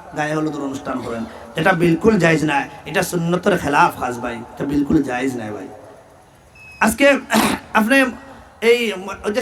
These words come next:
শিরিকর কথা যে ফয়লা কইছিলাম, যে আল্লাহ তাআলা কইছেন মহিলা হলে শিরিক করতে না। আর দেখবা প্রায় কবরস্থানে গিয়া যেন তোরা খালি শুনিলবা একটা মুকাম, মুকাম ওনার লগে লগে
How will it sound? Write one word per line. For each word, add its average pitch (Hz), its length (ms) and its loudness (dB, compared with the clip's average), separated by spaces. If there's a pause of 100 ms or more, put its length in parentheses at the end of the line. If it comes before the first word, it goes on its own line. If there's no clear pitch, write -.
শিরিকর 285 380 0
কথা 233 220 2
যে 226 140 4
ফয়লা 233 240 6
কইছিলাম, 156 320 -4 (100)
যে 160 60 -4 (160)
আল্লাহ 196 260 2
তাআলা 220 260 4
কইছেন 208 340 4
মহিলা 208 240 2
হলে 190 200 0
শিরিক 190 280 0
করতে 127 240 -8
না। 110 60 -10 (420)
আর 202 80 6 (300)
দেখবা 233 240 4 (120)
প্রায় 294 360 6
কবরস্থানে 269 580 0
গিয়া 240 120 4 (100)
যেন 240 120 2 (140)
তোরা 240 200 6 (520)
খালি 226 260 2
শুনিলবা 233 380 4
একটা 247 220 0
মুকাম, 202 340 6 (520)
মুকাম 247 340 4
ওনার 320 220 6
লগে 285 180 6
লগে 294 140 4